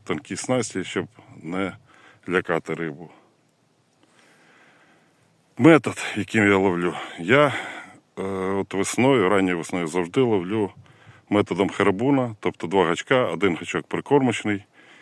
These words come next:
інший насадочний. Моє завдання — привабити якомога більше риби, будь-якої риби.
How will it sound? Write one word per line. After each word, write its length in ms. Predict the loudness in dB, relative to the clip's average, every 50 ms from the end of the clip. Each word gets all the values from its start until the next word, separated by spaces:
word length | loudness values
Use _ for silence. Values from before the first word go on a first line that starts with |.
| -20 -20 -20 _ _
інший 300 | 0 0 0 2 0 -2
насадочний. 680 | -2 0 0 2 2 2 0 -2 -2 -2 -2 -2 -2 -6 -4
Моє 340 | 0 2 2 2 2 0
завдання — 640 | 0 0 0 2 4 4 4 4 2 0 0 -2 -4 -8 _ _ _ _ _ _ _ _ _ _ _ _ _ _ _ _ _ _ _ _ _ _ _ _ _ _ _ _
привабити 500 | -4 -2 2 4 4 4 4 2 2 4
якомога 960 | 4 4 2 0 _ -20 -14 -8 -4 -2 0 0 2 2 2 2 2 2 2 0
більше 680 | 0 -2 -6 -4 -2 -2 -2 -2 -2 -4 -2 -2 -2 -2
риби, 300 | 0 -2 -2 -2 -4 -2
будь-якої 480 | 0 0 0 0 0 -2 -2 -2 -2
риби. 260 | -2 -4 -8 -10 -14